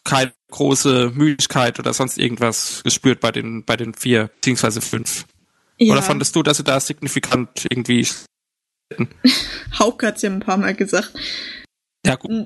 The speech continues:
Speaker 1: ich glaub, für
Speaker 2: nee,
Speaker 1: ihn ist
Speaker 2: wär
Speaker 1: es
Speaker 2: mir
Speaker 1: auch am
Speaker 2: jetzt
Speaker 1: anstrengendsten
Speaker 2: nicht,
Speaker 1: von allen.
Speaker 2: wär mir jetzt nicht krass aufgefallen, nee, find
Speaker 1: Ja.
Speaker 2: ich nicht.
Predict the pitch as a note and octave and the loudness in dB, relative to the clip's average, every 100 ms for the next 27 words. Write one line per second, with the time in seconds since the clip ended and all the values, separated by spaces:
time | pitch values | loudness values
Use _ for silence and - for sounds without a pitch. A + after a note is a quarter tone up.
0 | - D3+ A#3+ C#4+ F3 F3 F3 E3 D#3 D#3 | -2 2 4 4 0 0 2 4 2 2
1 | C#3+ E3 - C#3+ C3+ - C3 C#3+ C3 B2 | 2 2 2 2 0 -4 -4 -2 0 0
2 | A#2+ - - - - A3 B3 C4+ B3+ B3+ | -2 -6 -10 -10 0 4 4 4 2 -2
3 | - A3+ B3 C4 - - _ _ - - | -4 2 4 2 -4 -16 _ _ -20 -12
4 | - A3 A3 - - G3+ - A3 G#3+ G3+ | -2 0 0 -2 -2 -2 -2 -4 0 0
5 | F#3+ F#3+ F#3+ C3+ C3+ - G#3 - | 0 0 0 2 0 -2 -8 -8